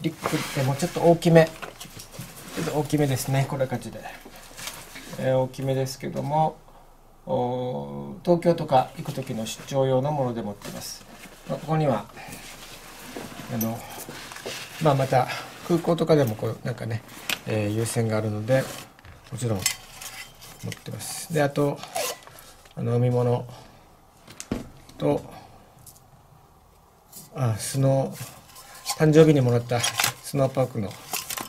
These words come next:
あの、なんていうの、これ三百五十、三百ミリ。三百ミリの、これはあの、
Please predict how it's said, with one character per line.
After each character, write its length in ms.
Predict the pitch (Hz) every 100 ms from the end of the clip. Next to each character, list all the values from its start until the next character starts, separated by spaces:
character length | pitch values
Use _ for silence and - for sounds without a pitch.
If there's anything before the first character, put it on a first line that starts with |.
| - - -
あ 80 | 120
の、 320 | 98 95 95 - - - - - - - - - - - - - - - - -
な 80 | 120
ん 20 |
て 80 | 113
い 40 |
う 20 | 104
の、 60 |
こ 40 | 135
れ 40 |
三 400 | 131 147 151 147
百 260 | 139 135 143
五 140 | 131
十、 320 | 127 131 135 127
三 220 | 170 175
百 200 | 160 160
ミ 100 | 160
リ。 100 | - - - - - - - - -
三 300 | 156 156 151
百 300 | 151 147 160
ミ 120 | 156
リ 140 | 147 151
の、 280 | 185 175 -
こ 100 | 165
れ 80 | 160
は 240 | 160 151
あ 60 | 147
の、 680 | 123 117 110 107 107 107